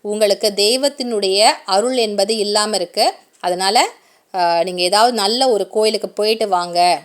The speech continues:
அப்பதான் உங்களுக்கு பிரச்சனைகள் என்பது குறையும், தெய்வத்தினுடைய அனுகூலம் வந்து உங்களுக்கு கொஞ்சம் கூட இல்ல அப்படிங்கிற பலனை நீங்க சொல்லணும். வெற்றிலை வந்து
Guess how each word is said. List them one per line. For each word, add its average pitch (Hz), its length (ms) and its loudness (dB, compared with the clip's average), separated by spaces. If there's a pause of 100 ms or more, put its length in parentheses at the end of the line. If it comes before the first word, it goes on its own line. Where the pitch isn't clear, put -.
(220)
அப்பதான் 196 440 0
உங்களுக்கு 208 520 0
பிரச்சனைகள் 214 640 0
என்பது 190 380 -4
குறையும், 180 500 -2 (300)
தெய்வத்தினுடைய 214 800 0
அனுகூலம் 214 480 0
வந்து 196 260 0 (320)
உங்களுக்கு 180 760 0
கொஞ்சம் 233 360 -2
கூட 226 180 0
இல்ல 202 300 0 (560)
அப்படிங்கிற 196 560 0 (100)
பலனை 196 300 0
நீங்க 180 360 -2 (180)
சொல்லணும். 143 380 -6 (2000)
வெற்றிலை 294 540 0
வந்து 233 360 0